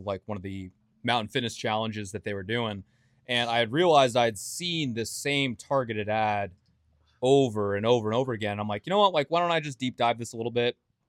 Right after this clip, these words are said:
give a little bit of my attention?" I mean, you know how it is scrolling in-, Instagram endlessly. So I found myself diving the website, and then I saw a post. It was like, "Hey, like, we're, <laughs> we're accepting team member applications." And I was like,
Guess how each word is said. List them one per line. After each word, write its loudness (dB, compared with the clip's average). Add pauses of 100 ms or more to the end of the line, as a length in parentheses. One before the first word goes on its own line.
(160)
give -2
a 4
little 4
bit 2
of -2
my 2
attention?" -4
I -4
mean, -4 (500)
you 2
know 4
how 2
it -4
is -6
scrolling -8 (100)
in-, -10
Instagram -10
endlessly. -10 (360)
So 2
I 2 (220)
found 8
myself 6
diving 6
the 0
website, 4
and -6
then -2
I -4
saw 4
a 2
post. 0
It -8
was -8
like, -14
"Hey, 0
like, -4 (800)
we're, -2
<laughs> -2
we're -4
accepting 4
team -6
member 0
applications." -4
And -6
I -4
was -6
like, -4